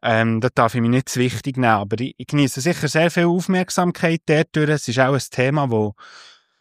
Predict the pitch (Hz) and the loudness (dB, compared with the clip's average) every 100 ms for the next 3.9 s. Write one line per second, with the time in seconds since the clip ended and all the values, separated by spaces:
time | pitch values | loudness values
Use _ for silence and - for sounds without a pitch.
0 | _ 127 131 143 - 127 135 147 147 170 | _ -2 2 2 2 2 2 2 2 4
1 | 156 120 135 151 156 147 147 139 127 - | 4 2 0 0 -2 -2 -4 -8 -12 -8
2 | 123 120 - 131 143 175 143 - 113 - | -2 -2 2 2 4 2 0 -2 -4 0
3 | 135 180 - 180 - - - - 117 | 0 0 0 0 0 -4 -8 -6 -4